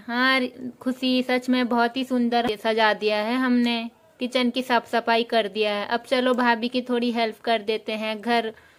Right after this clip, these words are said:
को साफ किया कि नहीं भाभी ने। जल्दी चलो।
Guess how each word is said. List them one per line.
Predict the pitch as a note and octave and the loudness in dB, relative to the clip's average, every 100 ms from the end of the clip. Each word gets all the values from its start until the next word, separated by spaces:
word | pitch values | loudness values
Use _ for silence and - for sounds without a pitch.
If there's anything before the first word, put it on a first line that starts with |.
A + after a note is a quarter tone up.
| _ _ _ _ _ _ - | _ _ _ _ _ _ -2
को | B3 | 0
साफ | B3 A#3 A#3 | 4 2 2
किया | - A#3+ A3+ | 0 2 2
कि | A3+ A#3+ | 2 -2
नहीं | A#3 A3+ | -2 -2
भाभी | A3+ A3+ A3 A3+ | 0 0 0 -2
ने। | A3 A3 A3 A3 - _ _ _ _ _ _ _ _ _ _ _ - - _ _ _ _ _ - _ - | -4 -4 -6 -8 -14 _ _ _ _ _ _ _ _ _ _ _ -20 -20 _ _ _ _ _ -20 _ -8
जल्दी | A#3 A#3+ A#3+ B3+ | -2 0 0 0
चलो। | B3+ A#3 A#3 A3+ A#3 | 0 0 0 -2 -4